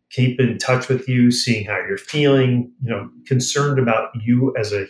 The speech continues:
human being, then your reciprocation is going to be very similar. You're gonna be indifferent. You're not going to wanna, you know, do the extra work to help that boss. Conversely,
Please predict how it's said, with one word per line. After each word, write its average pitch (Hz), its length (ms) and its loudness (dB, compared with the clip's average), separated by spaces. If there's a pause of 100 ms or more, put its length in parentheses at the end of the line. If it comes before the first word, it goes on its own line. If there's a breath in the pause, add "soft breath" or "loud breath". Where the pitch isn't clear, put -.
human 117 340 0
being, 107 460 -6 (840 loud breath)
then 143 520 0
your 147 280 4
reciprocation 156 920 0
is 107 140 0
going 113 360 0
to 135 120 -8
be 120 480 2
very 143 220 2
similar. 202 500 -6 (100)
You're 117 140 -2
gonna 123 220 2
be 135 160 4
indifferent. 147 560 0 (160)
You're 117 120 -2
not 117 300 0
going 165 240 6
to 180 100 0
wanna, 104 460 0 (340 loud breath)
you 131 60 -4
know, 110 320 -2 (300)
do 139 140 8
the 117 180 4
extra - 340 -4
work 104 480 0
to 120 80 -6
help 107 280 0
that 101 260 -8
boss. - 360 -8
Conversely, 131 840 0